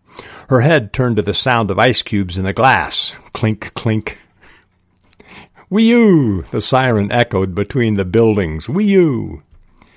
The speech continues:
The jackhammer startled her. Rat-a-tat-tat.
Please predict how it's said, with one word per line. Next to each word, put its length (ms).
The 100
jackhammer 600
startled 500
her. 160
Rat-a-tat-tat. 1000